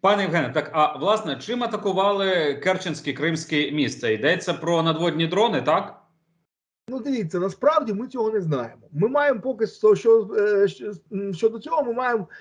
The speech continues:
Speaker 2: фактично, е, інформацію від самих росіян, е, і інформацію від нашого С Б У, яку так само не можна, ну, яку не можна вважати офіційною.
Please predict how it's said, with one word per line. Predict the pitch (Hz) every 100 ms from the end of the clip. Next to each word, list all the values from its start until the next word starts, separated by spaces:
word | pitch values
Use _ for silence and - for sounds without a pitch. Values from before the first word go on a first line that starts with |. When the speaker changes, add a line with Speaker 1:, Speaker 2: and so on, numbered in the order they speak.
| - -
Speaker 2:
фактично, | 180 - 247 - 214 202 196
е, | 180 175
інформацію | 208 220 226 214 190 202 185
від | 190
самих | 208 190 185
росіян, | 196 196 254 330 359 - - - - 185
е, | 185 -
і |
інформацію | 285 349 226 214 226 226 220 220
від | 196 185
нашого | 208 190 202 185
С | 196
Б | 165 180
У, | 294 311
яку | 214 -
так | 214 -
само | 226 226 214
не |
можна, | 202 208 214
ну, | 202
яку | 180 180
не | 240
можна | 220 226 208
вважати | 196 208 202
офіційною. | 175 175 175 143 113